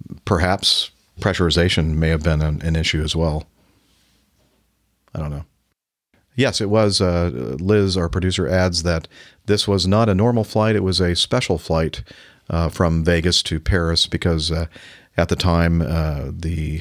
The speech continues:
consumer, nope, it's, it used to be called Consumer Electronics, um, what, C E S, Consum-, Consumer Electronics Symposium or something like that, but now they just say C E S, and they don't tell you what it stands for.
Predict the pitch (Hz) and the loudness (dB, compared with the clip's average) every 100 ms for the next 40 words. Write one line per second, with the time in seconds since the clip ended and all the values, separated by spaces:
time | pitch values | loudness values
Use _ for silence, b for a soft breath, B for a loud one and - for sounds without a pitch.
0 | - - 82 - 104 98 - 98 107 - | -8 -4 0 0 2 0 0 0 0 -2
1 | - - - _ b b - 82 107 - | -4 -4 -6 _ b b -4 2 2 2
2 | 98 92 85 73 73 - - 85 - 98 | 0 0 2 0 -2 -6 -4 -2 2 2
3 | 82 80 82 - 98 90 82 - - B | 2 2 0 0 0 2 2 0 -2 B
4 | B B B B B _ 80 78 78 78 | B B B B B _ -2 0 0 -4
5 | - _ _ - - - - - - 78 | -8 _ _ -4 -4 -4 -4 -2 0 -2
6 | 64 - - 82 - 95 90 - - 95 | -2 -6 -6 -6 -2 -2 -2 -6 -10 -6
7 | - 104 98 90 90 - 95 90 85 - | -2 0 0 2 0 0 0 0 0 -2
8 | - - b b b b b b b _ | -2 -8 b b b b b b b _
9 | _ - 87 - 87 98 107 117 117 110 | _ -2 0 2 2 4 2 2 0 -2
10 | 101 110 110 107 110 110 107 92 80 90 | -2 -2 0 -2 0 0 0 0 2 2
11 | 87 82 80 - 78 76 - - - 76 | 2 2 0 0 0 -2 -6 -4 -2 2
12 | 78 71 58 - - _ - 90 90 98 | 0 0 -2 -4 -6 _ -6 0 2 2
13 | 98 87 82 78 - - - - - | 0 2 2 0 0 -2 -2 -6 -8